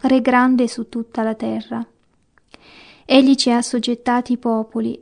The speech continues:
ha messo le nazioni sotto i nostri piedi.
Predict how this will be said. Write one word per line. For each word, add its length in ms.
ha 100
messo 380
le 120
nazioni 640
sotto 340
i 80
nostri 420
piedi. 460